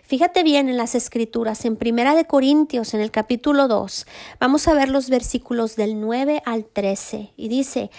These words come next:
"Antes bien, como está escrito, cosas que ojo no vio, ni oído oyó, ni han subido en el corazón de hombre, son las que Dios ha preparado para los que le aman".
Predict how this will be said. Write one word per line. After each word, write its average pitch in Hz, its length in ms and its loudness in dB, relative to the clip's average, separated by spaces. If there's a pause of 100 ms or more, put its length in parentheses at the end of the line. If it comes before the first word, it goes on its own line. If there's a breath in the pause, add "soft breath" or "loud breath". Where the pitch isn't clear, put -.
(260 loud breath)
"Antes 247 440 0
bien, 254 380 2
como 311 260 0
está 254 220 -4
escrito, 220 640 -6 (300)
cosas 269 420 -2
que 262 180 0
ojo 277 380 0
no 294 200 -2
vio, 202 400 -6 (400 soft breath)
ni 240 260 4
oído 269 520 2
oyó, 190 520 -6 (440 soft breath)
ni 247 220 2
han 262 160 2
subido 277 480 0
en 277 80 0
el 269 140 -2
corazón 254 720 -2
de 311 180 0
hombre, 214 500 -2
son 226 280 0
las 254 200 0
que 226 140 -2
Dios 233 460 -2
ha 214 180 -4
preparado 226 800 0 (300 loud breath)
para 208 220 2
los 202 240 -4
que 196 160 -6
le 190 200 -2
aman". 196 460 -2